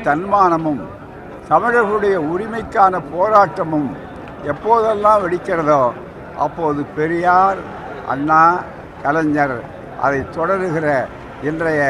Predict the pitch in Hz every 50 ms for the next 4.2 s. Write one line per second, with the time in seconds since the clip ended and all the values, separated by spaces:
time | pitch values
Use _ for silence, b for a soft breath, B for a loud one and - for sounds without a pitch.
0 | 127 107 98 92 - - - - 143 156 147 139 - 170 165 151 143 175 180 165
1 | 143 131 139 156 160 156 147 139 139 135 123 113 - - - - - - - -
2 | - - - 135 147 175 185 196 208 208 190 185 190 208 208 190 - - - 165
3 | 165 175 175 180 180 160 135 - - - - 165 175 175 165 156 143 - 185 175
4 | 185 202 214 208